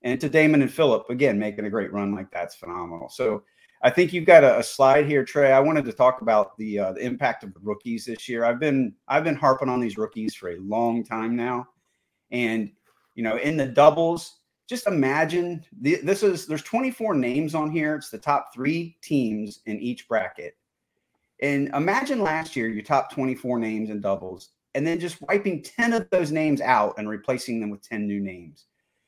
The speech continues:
That, that's a huge replacement there. So the names in red on the slide are rookies that placed in the top three this year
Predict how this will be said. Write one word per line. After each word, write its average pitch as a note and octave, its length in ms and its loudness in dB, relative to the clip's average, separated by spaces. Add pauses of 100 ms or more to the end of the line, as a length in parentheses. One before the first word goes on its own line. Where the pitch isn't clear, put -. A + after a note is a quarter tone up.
(120)
That, - 320 2
that's C#4 200 0
a A#3 80 2
huge G#3 920 -4
replacement B2 760 -4
there. - 260 -14 (500)
So D3 280 4
the C#3+ 120 2
names A#3 380 0
in F3 160 -2
red C3+ 580 2
on A2+ 160 -4
the A#2+ 60 -6
slide G2+ 680 0
are A2 320 0
rookies G#2+ 760 -6 (260)
that A#2 340 -4
placed C3 300 -2
in A#2+ 100 -2
the A2 80 -4
top A2+ 320 -2
three A#2+ 240 -6
this G2+ 240 -10
year G2 360 -6